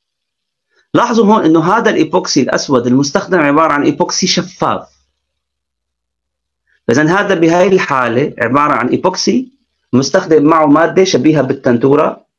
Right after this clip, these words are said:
اللي هي التنتورة تبع رينكسان، ملونينها بلون أسود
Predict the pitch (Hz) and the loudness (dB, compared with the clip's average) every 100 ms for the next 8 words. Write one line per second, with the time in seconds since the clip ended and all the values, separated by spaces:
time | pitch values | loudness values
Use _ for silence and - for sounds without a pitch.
0 | - 123 147 110 - 101 107 127 120 151 | -2 2 4 2 0 0 0 0 2 2
1 | 135 120 104 135 143 - 190 262 - _ | 2 0 0 2 2 0 0 0 -4 _
2 | _ _ _ _ _ _ _ 135 156 160 | _ _ _ _ _ _ _ 2 4 4
3 | 165 214 208 147 143 170 196 - 160 - | 4 4 2 2 2 2 2 0 -4 -2
4 | 123 120 | 0 0